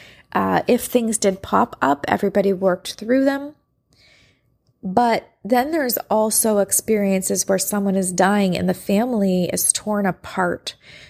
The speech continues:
People are fighting, maybe over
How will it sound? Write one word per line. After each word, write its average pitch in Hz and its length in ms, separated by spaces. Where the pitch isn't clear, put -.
People 226 300
are 214 140
fighting, 196 760
maybe 226 400
over 185 680